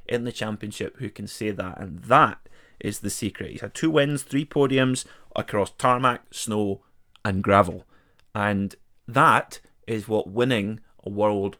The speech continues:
Rally Championship is all about. And if he, and, and I, I, um, I paraphrase slightly, but to quote the, the late great Colin McRae's father, Jimmy, who recently was interviewed and said, "If Elfyn Evans were to go on and win the World Championship at Monza this weekend,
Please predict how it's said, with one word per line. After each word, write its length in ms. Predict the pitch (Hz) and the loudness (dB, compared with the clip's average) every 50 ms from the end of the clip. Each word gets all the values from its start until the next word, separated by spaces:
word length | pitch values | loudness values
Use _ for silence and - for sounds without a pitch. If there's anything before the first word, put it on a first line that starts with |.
| _ _ - | _ _ -8
Rally 340 | 98 104 98 101 98 95 | -6 -4 -4 -2 -4 -6
Championship 580 | 98 - - 98 101 95 - 95 - - 92 - | -6 -6 -8 -8 -8 -8 -10 -12 -14 -14 -14 -14
is 120 | 90 87 | -10 -8
all 160 | 87 87 85 85 | -8 -6 -6 -8
about. 320 | 82 - 85 85 80 78 - | -8 -8 -8 -8 -8 -10 -10
And 220 | - 101 98 95 | -10 -10 -10 -8
if 160 | 98 98 - | -10 -12 -12
he, 220 | - 110 107 107 - - - _ | -8 -8 -8 -8 -8 -12 -20 _
and, 200 | - - 113 113 | -4 -4 -4 -4
and 220 | - - 120 120 117 | -2 -2 -2 -2 -2
I, 400 | 110 65 110 113 117 113 113 110 - | -4 -6 -2 0 2 2 2 0 -2
I, 240 | - 110 113 110 110 | -4 -4 -2 -2 -2
um, 260 | 110 107 107 107 - - - | 0 0 -2 -2 -4 -6 -10
I 120 | 92 107 | -10 -10
paraphrase 640 | - - - 143 143 139 127 - - 123 117 113 - - | -8 2 4 4 4 4 2 0 -2 -2 0 0 -2 -4
slightly, 520 | - - 147 170 175 - - 101 107 107 | 2 4 4 6 4 4 2 2 2 2
but 300 | 104 - 113 107 - - - - - - - _ _ _ _ | 4 4 4 4 4 2 -6 -18 -20 -20 -20 _ _ _ _
to 100 | - 123 | -6 -6
quote 460 | - - - 135 131 123 123 - - _ _ _ _ | -2 2 4 6 6 6 4 0 -4 _ _ _ _
the, 400 | - 117 117 113 110 107 107 104 | -10 -4 -2 0 0 0 -2 -2
the 80 | - 110 | -2 0
late 220 | 107 120 120 - | 0 0 0 0
great 240 | - 120 117 107 - | 0 -2 -2 -2 0
Colin 300 | - 117 113 113 110 107 | 0 0 0 2 0 -2
McRae's 280 | - - 104 104 101 - | -4 -2 -4 -2 -2 -6
father, 420 | - - 117 113 113 107 104 98 | -6 -2 0 0 0 0 0 -4
Jimmy, 460 | 92 - - 147 180 170 107 104 101 | -4 0 0 0 2 2 0 0 0
who 140 | - 107 107 | 0 -2 -2
recently 400 | 104 113 123 - - 113 87 107 | 0 -2 -2 -4 -4 -8 -8 -6
was 160 | 104 107 104 | -6 -6 -4
interviewed 460 | 107 110 120 - - 98 107 101 101 - | -4 -4 -4 -4 -6 -6 -4 -6 -4 -4
and 100 | 104 101 | -6 -6
said, 340 | - - 104 101 101 - - - - - - _ _ _ | -4 -2 -2 -2 -2 -4 -10 -18 -20 -20 -20 _ _ _
"If 440 | _ - 151 156 135 113 - - - | _ 6 6 6 4 2 -4 -10 -4
Elfyn 360 | - 117 120 127 120 110 117 | 0 2 4 4 4 2 4
Evans 320 | 123 120 117 117 113 104 - | 4 4 4 2 -2 -4 -6
were 80 | 110 104 | -8 -10
to 120 | - - | -10 -12
go 380 | 104 101 110 110 113 110 113 113 | -8 -6 -4 -2 0 2 2 2
on 240 | 113 113 104 101 - - | 2 0 -2 -6 -6 -8
and 240 | 104 104 101 98 98 | -8 -8 -8 -6 -2
win 180 | 110 131 180 185 | -2 -2 0 -2
the 100 | 147 110 | -2 -2
World 220 | 104 104 104 98 | -2 -4 -4 -4
Championship 480 | - 101 98 95 98 95 - 101 90 87 | -6 -8 -8 -8 -10 -12 -10 -12 -12 -12
at 100 | - - | -12 -10
Monza 300 | 87 104 98 98 98 98 | -8 -6 -6 -6 -6 -6
this 220 | 95 95 - - | -6 -6 -6 -8
weekend, 420 | 104 95 - - 98 101 101 101 | -10 -10 -8 -6 -6 -6 -6 -6